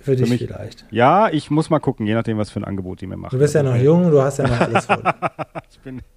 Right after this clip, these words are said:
Speaker 2: <laughs> jung, ich bin älter als du.
Speaker 1: Wirklich?
Speaker 2: Ja,
Speaker 1: Das sieht man
Speaker 2: natürlich.
Speaker 1: uns ja zum Glück nicht an, womit wir wieder anfangen.
Speaker 2: Echt?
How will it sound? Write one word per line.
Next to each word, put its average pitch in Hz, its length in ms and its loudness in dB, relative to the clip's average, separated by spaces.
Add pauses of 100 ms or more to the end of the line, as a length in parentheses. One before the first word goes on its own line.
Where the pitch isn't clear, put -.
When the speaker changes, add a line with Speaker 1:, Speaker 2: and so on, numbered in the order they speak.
(120)
Speaker 2:
<laughs> - 380 -8
jung, 185 300 4
ich 131 120 2
bin 123 120 0
älter 127 260 2
als 113 200 -2
du. 160 320 -2 (140)
Speaker 1:
Wirklich? 151 640 2 (260)
Speaker 2:
Ja, 107 320 0
Speaker 1:
Das 110 140 0
sieht 180 120 4
man 160 120 2
Speaker 2:
natürlich. 156 80 0
Speaker 1:
uns 143 80 -2
ja 147 120 6
zum 151 160 0
Glück 147 180 -2
nicht 135 180 -4
an, 135 140 -2
womit 120 200 2
wir 127 100 -2
wieder 120 220 -2
anfangen. 113 280 -8
Speaker 2:
Echt? 117 560 -2